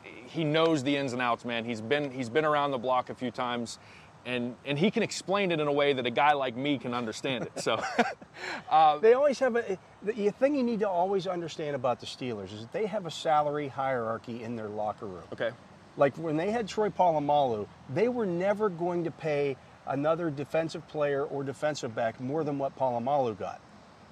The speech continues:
Speaker 2: Because that
Speaker 1: Because
Speaker 2: upsets
Speaker 1: that's the
Speaker 2: the ap-,
Speaker 1: guy.
Speaker 2: that
Speaker 1: Right.
Speaker 2: upsets the apple cart in your locker room.
Speaker 1: Okay.
Speaker 2: You saw what happened this year with the Dolphins. The Dolphins go out and they sign, uh, uh, the, the cornerback from the, the Cowboys last year,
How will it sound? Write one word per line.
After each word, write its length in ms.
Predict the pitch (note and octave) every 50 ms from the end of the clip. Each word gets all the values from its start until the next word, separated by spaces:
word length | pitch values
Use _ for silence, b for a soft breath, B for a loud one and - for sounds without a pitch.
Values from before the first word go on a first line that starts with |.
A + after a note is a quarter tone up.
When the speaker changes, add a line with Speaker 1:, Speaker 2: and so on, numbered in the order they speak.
| - -
Speaker 2:
Because 240 | E3 - F3 E3 E3
that 100 | F#3+ E3
Speaker 1:
Because 140 | D3+ D3
Speaker 2:
upsets 100 | A2+ C3+
Speaker 1:
that's 140 | E3 D#3+ -
the 60 | - -
Speaker 2:
the 40 | -
ap-, 60 | C3 A2+
Speaker 1:
guy. 120 | G2+ F2+ - - -
Speaker 2:
that 140 | C3+ C#3 C3+
Speaker 1:
Right. 100 | C#3 G#2
Speaker 2:
upsets 280 | - - D3+ C#3+ -
the 120 | - D3 C3
apple 220 | B2 A#2+ - C#3
cart 240 | - - A#2 A2 A2+
in 80 | A#2+ C3
your 100 | C#3 D3+
locker 340 | D#3 F#3+ A#3 A#3+ - - E3+
room. 180 | B2+ G#2+ G2+
Speaker 1:
Okay. 200 | A2+ - C3+ A#2 C3 C#3 - - - - - - -
Speaker 2:
You 80 | D#3+ C#3+
saw 260 | - - E3+ E3 D3+
what 160 | E3 F3+ D3+
happened 360 | D3+ C#3+ C#3+ C#3 - D3+ C#3+
this 180 | D3+ D3 - -
year 100 | D3 C#3+
with 140 | D3 C#3+ -
the 80 | E3
Dolphins. 500 | D3+ G3+ G3+ A3 A3 - - A2 F#2 -
The 80 | - A#2
Dolphins 460 | G2+ - D3+ F3 F#3+ - A3 F3 F3
go 160 | F#3+ F#3+ F#3 D#3
out 140 | C#3+ D#3
and 80 | D3+ C#3+
they 60 | C#3+
sign, 440 | C#3 - - B2+ B2 B2+ B2+ B2+ A#2+ - B B B B B B -
uh, 240 | - B2+ B2 B2 C3+ - D#3 D3+ - F#3 - C3
uh, 220 | B2 B2 A#2+ A#2
the, 160 | A2+ B2 B2+ C#3 C3+
the 80 | C3 B2
cornerback 540 | - C#3 D3+ D3 C#3+ C3 B2 C3 B2+ B2 -
from 220 | - C3 B2 A#2+
the, 80 | A#2 - -
the 80 | - C3
Cowboys 500 | - D3 C#3 B2+ A#2 A#2+ G#2+ F#2+ - - - - C#3+
last 320 | B2+ B2 A#2+ A2 - D3
year, 100 | D3 C3+